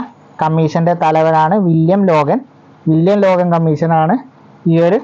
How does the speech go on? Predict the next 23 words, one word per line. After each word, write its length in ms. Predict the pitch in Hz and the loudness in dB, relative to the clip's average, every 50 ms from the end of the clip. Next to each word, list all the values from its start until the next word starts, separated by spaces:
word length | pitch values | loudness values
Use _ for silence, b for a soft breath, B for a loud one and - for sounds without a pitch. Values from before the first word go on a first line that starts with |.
| - - - - - - - 190 | -6 -14 -20 -20 -20 -8 -4 -2
ഏഹ്, 300 | 165 156 151 151 147 147 151 156 | 0 2 2 2 0 0 0 -2
കണ്ടെത്തൽ 440 | 160 160 160 156 156 160 185 196 196 | -2 0 -2 -2 -2 -2 -2 0 0
നടത്തിയത്. 540 | 190 165 156 - - 147 143 139 165 220 - - - - - - - - - - - - - | 0 0 0 0 0 -2 0 0 0 -2 -4 -6 -12 -20 -20 -20 -20 -20 -20 -20 -20 -8 -2
ഇതിന്റെ 320 | 196 190 185 214 220 247 269 | -2 0 0 2 2 2 0
അടിസ്ഥാനത്തിലാണ് 760 | 247 208 196 - - 202 196 196 180 202 196 190 185 185 185 | 0 0 -2 -2 -2 -2 -2 -2 0 0 0 0 0 0 0
എന്ത്, 240 | 175 170 165 170 165 | 0 0 0 0 0
മലബാർ 520 | 165 165 165 175 180 180 196 214 220 214 | 2 0 0 0 0 0 0 0 0 0
മാപ്പിള 420 | 214 202 190 175 165 185 180 180 | 0 0 0 0 0 0 0 0
കുടിയായ്മ, 480 | 175 170 180 165 165 165 160 160 160 165 | 0 0 0 0 2 2 0 0 -2 -4
കുടിയായ്മ 680 | - - - 160 156 160 160 160 156 156 160 160 156 151 | -4 -4 -4 -2 0 0 2 2 0 0 0 0 0 0
നിയമം 340 | 151 151 151 147 165 240 | 0 0 0 0 -2 -2
പാസ്സാക്കിയത്. 680 | 262 - 190 160 131 - - 120 117 - 120 113 107 - | -2 -2 -2 -2 -2 -2 -4 -4 -4 -4 -4 -4 -2 -2
ആയിരത്തി 260 | - 143 139 135 139 147 | -2 -2 -2 -2 0 0
തൊള്ളായിരത്തി 420 | 147 147 147 143 143 139 - 160 | 0 0 0 0 -2 -2 -2 -2
ഇരുപത്തൊമ്പതിലെ 580 | 147 147 139 139 147 143 143 139 143 151 185 262 - B B B B B B - | -2 -2 -2 -2 -4 -2 -2 0 0 0 -2 -2 -6 B B B B B B -4
മലബാർ 420 | 156 156 156 165 165 190 196 208 | -2 0 0 0 0 0 0 0
മാപ്പിള 400 | 196 202 190 180 170 170 175 170 | 0 0 0 0 0 0 -2 -2
കുടിയായ്മ 540 | 170 165 170 160 156 160 156 156 156 160 160 | -2 -2 -2 0 0 2 0 0 0 0 0
നിയമം 320 | 156 156 156 151 151 156 147 | 0 0 0 0 -2 -2 0
പാസ്സാക്കിയത് 720 | 156 143 143 131 147 143 139 123 - 139 135 160 226 262 - - - - - - - | 0 -2 0 0 -2 -4 -2 -2 -2 -2 0 0 -2 -4 -6 -12 -20 -20 -14 -4 -2
വില്യം 340 | 160 170 175 185 208 226 233 | 0 0 2 2 0 2 2
ലോഗൻ 320 | 214 202 185 180 175 175 | 2 2 0 0 0 0
കമ്മീഷന്റെ 540 | 170 165 160 160 151 143 151 156 147 151 151 | -2 0 0 -2 -2 -2 -2 -2 0 0 0